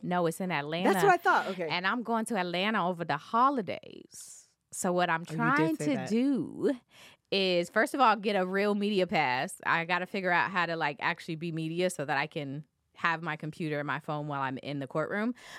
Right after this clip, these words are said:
Speaker 1: But I, if you know a connect, let me know, because when I go to Atlanta, closer to Christmas, my intention is to pull up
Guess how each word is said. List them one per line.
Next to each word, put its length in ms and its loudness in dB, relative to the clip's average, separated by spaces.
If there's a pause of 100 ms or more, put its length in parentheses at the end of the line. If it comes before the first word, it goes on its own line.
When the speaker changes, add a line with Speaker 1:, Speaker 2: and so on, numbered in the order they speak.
(120)
Speaker 1:
But 380 4
I, 280 6
if 160 -2
you 120 0
know 200 8
a 60 4
connect, 400 2
let 140 4
me 80 0
know, 260 6
because 520 -2
when 120 -2
I 80 2
go 140 2
to 160 2
Atlanta, 560 2 (640)
closer 380 2
to 120 -2
Christmas, 640 -2 (140)
my 180 2
intention 680 -2 (240)
is 160 -4
to 120 -6
pull 260 2
up 260 8